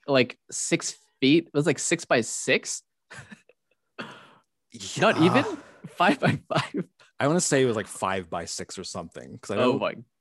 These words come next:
Speaker 2: I think it
Speaker 1: God.
Speaker 2: was a little bit longer than it was wide, but
Speaker 1: Yeah.
Speaker 2: yeah, no windows, just, yeah. And, uh,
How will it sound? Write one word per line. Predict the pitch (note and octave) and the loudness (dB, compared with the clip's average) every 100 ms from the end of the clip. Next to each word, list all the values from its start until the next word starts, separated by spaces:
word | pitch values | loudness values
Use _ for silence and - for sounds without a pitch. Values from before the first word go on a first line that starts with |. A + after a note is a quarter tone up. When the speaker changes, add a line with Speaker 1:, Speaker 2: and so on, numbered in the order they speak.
| _ | _
Speaker 2:
I | G#2+ | 0
think | A2+ | 2
it | A2 | 4
Speaker 1:
God. | |
Speaker 2:
was | B2 A2+ | 2 0
a | |
little | G2 A2+ B2+ | -2 2 2
bit | A#2+ G#2+ | 2 2
longer | A#2 A#2+ B2 A#2+ | 2 2 0 0
than | A2+ | -2
it | G2 | -2
was | G#2+ G#2 | -4 -6
wide, | F#2 G2 G#2+ A2+ G#2+ | -4 0 2 2 0
but | F#2+ F2 - _ | -4 -4 -6 _
Speaker 1:
Yeah. | C3 B2+ G#2 E2 - - - _ | -2 2 2 -2 -8 -20 -20 _
Speaker 2:
yeah, | A2 G2+ F2+ | 0 0 2
no | B2+ | 4
windows, | D3 C#3+ C3+ B2+ B2 A#2 - - _ _ _ _ | 6 6 6 6 6 2 -2 -8 _ _ _ _
just, | A2+ A2 G#2 - - _ _ _ _ _ _ _ _ _ - | 0 2 2 -2 -4 _ _ _ _ _ _ _ _ _ 0
yeah. | G#2 D#2+ - - | 0 0 -4 -2
And, | A2 G#2+ G#2 | 0 0 0
uh, | G#2 F#2+ F#2+ | 0 2 0